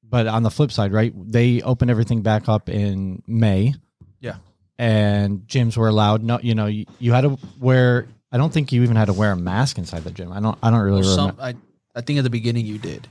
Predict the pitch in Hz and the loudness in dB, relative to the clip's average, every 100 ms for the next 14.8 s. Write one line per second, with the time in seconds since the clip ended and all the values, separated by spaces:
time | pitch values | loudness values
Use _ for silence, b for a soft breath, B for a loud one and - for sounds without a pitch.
0 | - 120 117 - 123 131 117 120 117 110 | -12 -6 -6 -4 0 0 0 -8 -8 -10
1 | - 110 110 101 104 107 104 107 - - | -10 -10 -10 -12 -12 -12 -8 -8 -8 -10
2 | 92 85 139 120 135 127 135 131 123 135 | -10 0 2 4 2 2 2 2 0 0
3 | 113 110 - 131 139 120 113 107 101 92 | 2 0 0 0 2 2 2 2 0 -4
4 | - 107 110 95 113 117 107 107 104 127 | -2 0 0 0 0 2 0 0 2 2
5 | 135 117 104 107 135 _ _ _ _ 123 | 2 0 0 -2 -4 _ _ _ _ -2
6 | 127 117 104 92 120 131 143 156 - 139 | 0 2 0 -2 0 2 4 2 0 0
7 | 117 104 107 101 104 95 87 87 - _ | 0 -2 -6 -4 -4 -6 -8 -12 -16 _
8 | _ - 120 - 160 170 160 147 131 135 | _ -10 -8 -2 0 4 4 4 2 2
9 | 139 - 117 107 101 95 87 _ _ _ | 0 0 -2 -2 -2 -6 -10 _ _ _
10 | 127 151 185 156 113 - - 120 170 - | -2 0 2 0 0 -6 -8 -2 0 2
11 | 127 123 113 127 139 113 - _ _ 135 | 0 2 0 2 0 -2 -6 _ _ 0
12 | 135 117 - 90 - _ - 156 147 135 | 2 0 -4 -8 -10 _ -6 0 2 2
13 | 120 107 107 - - 151 151 131 123 113 | 0 0 -2 -6 -2 0 2 2 2 2
14 | 110 107 101 110 90 - 87 - | 2 0 0 -4 -4 -6 -10 -12